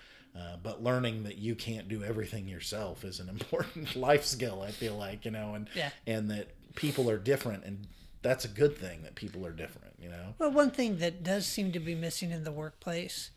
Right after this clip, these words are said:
Speaker 2: these days is just the, the softer skills.
Speaker 1: Yeah.
Speaker 2: You know, just
Speaker 1: Yeah.
Speaker 2: people skills.
Speaker 1: For sure.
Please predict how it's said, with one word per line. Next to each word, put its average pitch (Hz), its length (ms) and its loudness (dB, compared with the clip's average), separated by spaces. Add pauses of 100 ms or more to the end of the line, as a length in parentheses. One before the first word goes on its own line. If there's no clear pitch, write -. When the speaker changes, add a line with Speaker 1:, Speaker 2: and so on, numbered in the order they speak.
(160)
Speaker 2:
these 190 260 2
days 170 280 0
is 175 300 -4
just - 380 -6
the, 180 160 0
the 185 180 -6
softer 185 380 0
skills. - 540 -8 (440)
Speaker 1:
Yeah. 98 220 -4 (420)
Speaker 2:
You 202 140 0
know, 151 160 -4
just 165 200 -8
Speaker 1:
Yeah. - 80 -8
Speaker 2:
people 262 200 2
skills. - 520 -6 (300)
Speaker 1:
For 98 140 -8
sure. 107 300 -4